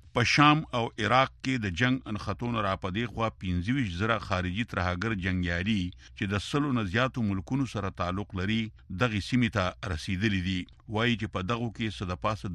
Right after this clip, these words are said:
دوه نیم سوه امریکنیان هم دي، څوک چې یا خو عراق او شام ته رسیدلي دي او یا د تلو په تکل کې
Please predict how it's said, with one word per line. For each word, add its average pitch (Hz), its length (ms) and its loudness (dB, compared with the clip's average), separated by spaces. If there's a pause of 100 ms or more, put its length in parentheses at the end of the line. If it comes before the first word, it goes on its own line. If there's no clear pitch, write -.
دوه 87 160 0
نیم 131 160 0
سوه 95 260 -2 (400)
امریکنیان 92 640 2
هم 123 300 4
دي، 123 80 6 (400)
څوک 139 320 0
چې 98 480 -2
یا 123 160 2
خو 120 160 -10
عراق 104 360 0 (120)
او 90 80 -6 (100)
شام 117 340 0
ته 90 360 -4
رسیدلي 117 560 -2
دي 110 100 4 (420)
او 90 100 0 (100)
یا 113 160 2
د 92 140 -6
تلو 107 240 0
په 85 180 -4
تکل 95 320 0
کې 90 100 -4